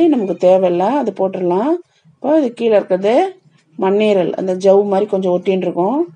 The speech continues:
சுத்தி அந்த ஒரு ஒரு இதுக்கும் ஜவ்வு இருக்கும், அது கொஞ்சம் பார்த்து எடுத்துருங்க. இப்போ வந்து ஈரல் தனியாவும் மண்ணீரல் தனியாவும் பிரிச்சு வச்சிருக்கோம். ஈரல்லையே மண், சுவரொட்டி,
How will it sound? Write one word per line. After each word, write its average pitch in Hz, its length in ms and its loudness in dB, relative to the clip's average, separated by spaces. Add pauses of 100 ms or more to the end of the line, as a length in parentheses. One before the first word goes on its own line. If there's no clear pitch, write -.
(1000)
சுத்தி - 380 -10
அந்த 185 160 0 (140)
ஒரு 202 220 4
ஒரு 196 200 2
இதுக்கும் 233 480 0
ஜவ்வு 196 260 4
இருக்கும், 170 360 -4
அது 185 180 -8
கொஞ்சம் 185 240 -6
பார்த்து 208 380 0
எடுத்துருங்க. 185 420 -2 (2000)
இப்போ 202 180 -2
வந்து 233 140 0 (220)
ஈரல் 233 340 2
தனியாவும் 196 520 0
மண்ணீரல் 208 440 0
தனியாவும் 180 480 -4
பிரிச்சு 214 300 -6
வச்சிருக்கோம். 175 500 -4 (800)
ஈரல்லையே 226 520 2 (140)
மண், 214 160 2 (380)
சுவரொட்டி, 214 520 2